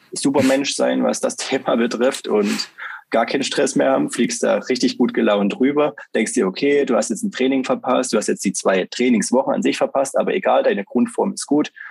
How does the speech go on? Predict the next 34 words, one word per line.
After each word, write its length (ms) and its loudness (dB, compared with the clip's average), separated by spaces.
wieder 200 2
voll 300 0
hochgepusht 720 -2
und 120 -2
motiviert 480 2
und 120 0
dann 240 -2
fliegst 280 -4
du 60 -4
rüber, 280 2
gute 180 2
Laune, 500 2
war 120 0
alles 180 0
schön, 300 0
auch 140 -6
ein 60 -2
guter 200 0
Flug 240 -2
gewesen, 580 -2
Business 300 0
Class, 280 0
hat 140 -2
einfach 200 0
Spaß 560 -2
gemacht, 280 0
war 100 2
so, 280 2
es 100 -8
war 120 2
so, 200 2
das 240 -2
Szenario 600 2
war 360 2